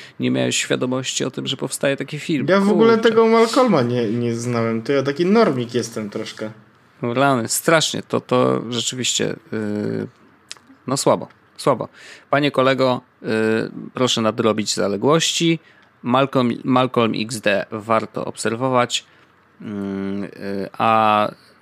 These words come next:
Speaker 1: Fanatyk należy wesprzeć przynajmniej lajkiem, bo już nie zbierają kasy, więc chociaż,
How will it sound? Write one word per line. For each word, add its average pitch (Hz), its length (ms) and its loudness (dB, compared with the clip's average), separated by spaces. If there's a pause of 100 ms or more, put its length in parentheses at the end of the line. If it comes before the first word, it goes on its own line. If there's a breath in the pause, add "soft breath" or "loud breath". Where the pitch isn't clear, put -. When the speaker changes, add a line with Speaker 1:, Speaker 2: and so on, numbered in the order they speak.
(220)
Speaker 1:
Fanatyk 113 600 -2
należy 104 380 -4
wesprzeć 107 440 -4
przynajmniej 147 500 2
lajkiem, 127 460 2
bo 113 80 2
już 107 180 0
nie 117 100 4
zbierają 117 380 4
kasy, 110 400 0
więc 98 240 -4
chociaż, - 540 -2